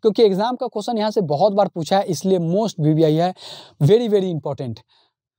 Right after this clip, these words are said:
पहले फाइनेंस कमीशन कौन थे? तो केसी नियोगी, इसको लिख लीजिएगा अपने कॉपी में, हालांकि लिखा हुआ मिल जाएगा। बारहवें कौन है?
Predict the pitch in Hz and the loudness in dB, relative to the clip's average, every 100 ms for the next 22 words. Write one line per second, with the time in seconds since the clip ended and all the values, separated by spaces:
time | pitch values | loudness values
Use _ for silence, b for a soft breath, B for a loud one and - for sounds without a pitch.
0 | _ _ - 254 277 285 302 302 - _ | _ _ -2 0 0 -2 -2 -4 -12 _
1 | _ _ _ _ _ _ _ - 226 240 | _ _ _ _ _ _ _ -4 0 2
2 | 302 294 - 226 233 226 254 226 233 220 | 0 -2 -6 -8 -6 -6 -4 -2 -2 0
3 | 240 226 - 208 196 233 233 - 143 147 | -2 -2 -4 -4 -2 0 -2 -2 -4 -2
4 | 151 165 185 170 156 110 196 - 196 202 | 0 2 4 2 0 -6 -8 -2 0 0
5 | 190 175 160 139 147 135 123 127 127 180 | -2 -2 -2 -4 -8 -6 -6 -4 -2 -2
6 | 185 190 170 185 170 139 123 113 113 - | -2 -4 -2 -2 0 -2 -4 -6 -8 -14
7 | B B B B 156 202 254 285 320 311 | B B B B 4 4 2 -2 2 0
8 | - 294 294 277 320 | 0 -4 -4 -2 -2